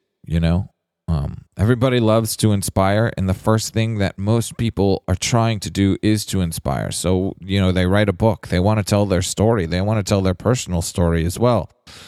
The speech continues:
That's first and foremost. They wanna tell their story, and they want to inspire people, and they wanna put smiles on people's faces, and then they wanna help other people out. Those are the first and foremost things.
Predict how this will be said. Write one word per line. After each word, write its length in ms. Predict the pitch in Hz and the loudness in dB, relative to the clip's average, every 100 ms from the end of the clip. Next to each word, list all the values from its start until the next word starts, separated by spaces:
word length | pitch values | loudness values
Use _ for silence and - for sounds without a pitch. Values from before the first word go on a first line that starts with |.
| - _ _ _ _ _ - | -20 _ _ _ _ _ -4
That's 180 | 113 | -2
first 320 | - 113 104 - | 0 0 0 -4
and 100 | 98 | -4
foremost. 720 | 113 131 117 - - - - | 0 0 0 -4 -8 -14 -4
They 120 | - | 0
wanna 240 | 98 98 | 2 0
tell 240 | 92 113 110 | 0 0 2
their 180 | 107 | 2
story, 420 | 95 - 107 113 110 | 0 0 2 2 0
and 100 | 107 | 0
they 100 | 101 | 2
want 220 | 104 104 | 2 0
to 60 | |
inspire 500 | 104 98 - 104 107 | -2 -2 0 2 2
people, 460 | 107 85 101 90 107 | 0 -2 -2 0 2
and 160 | 104 101 | 2 2
they 80 | |
wanna 180 | 101 107 | 0 0
put 180 | 104 113 | 0 -2
smiles 480 | - 95 110 113 98 | -2 0 2 2 0
on 140 | 101 | -2
people's 400 | 90 110 92 90 | -2 -2 -2 -2
faces, 400 | 92 107 107 110 | 0 0 0 -4
and 100 | 104 | -2
then 80 | 101 | 0
they 60 | 101 | 2
wanna 260 | 104 101 | 2 2
help 200 | 101 110 _ - - | 0 -2 _ -20 -4
other 200 | 107 98 | 0 0
people 280 | 104 98 101 | 0 0 0
out. 220 | 110 - | 0 0
Those 260 | 107 123 110 | 0 0 0
are 60 | |
the 80 | 101 | -2
first 320 | 90 104 101 | 0 0 0
and 100 | 101 | -6
foremost 540 | - 92 85 85 101 - _ - | -2 -2 0 0 -2 -6 _ -4
things. 420 | 147 - - - | -2 -2 -10 -20